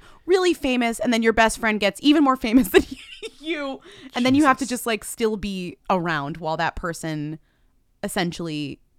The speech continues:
Speaker 1: continues to kind of take over the globe with her fame. I don't know. It's
Speaker 2: Yeah.
Speaker 1: such a weird, it's so weird to think about that, that that's the way that it, it went, because
Speaker 2: Yeah.
Speaker 1: we were very much alive and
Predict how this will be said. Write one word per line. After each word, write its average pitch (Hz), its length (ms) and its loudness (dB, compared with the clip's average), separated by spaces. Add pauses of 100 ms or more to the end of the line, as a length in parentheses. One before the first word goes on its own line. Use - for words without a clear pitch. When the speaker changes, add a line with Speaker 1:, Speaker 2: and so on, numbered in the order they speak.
(360)
Speaker 1:
continues 156 520 -8
to - 80 -14
kind 156 180 -6
of 139 80 -10
take 151 240 -12
over 143 200 -10
the 110 100 -14
globe 87 380 -12
with 95 140 -16
her - 180 -18
fame. - 280 -20 (100)
I 285 100 2
don't 247 120 2
know. 143 180 -4
It's - 120 -2
Speaker 2:
Yeah. - 20 -10
Speaker 1:
such - 160 -8
a 320 60 -4
weird, 233 340 -4 (280)
it's - 160 -10
so 285 160 0
weird 190 280 -6
to 185 80 -14
think 165 200 -10
about 127 280 -6
that, 139 180 -12
that 120 220 -10
that's 139 240 -10
the 151 80 -14
way 120 120 -10
that 131 160 -14
it, - 120 -18 (220)
it - 140 -18
went, - 340 -18
because 175 440 -6
Speaker 2:
Yeah. 139 280 -8
Speaker 1:
we 196 240 -4
were 202 360 0
very 180 260 -2
much 196 200 -2
alive 170 380 2
and 151 300 -4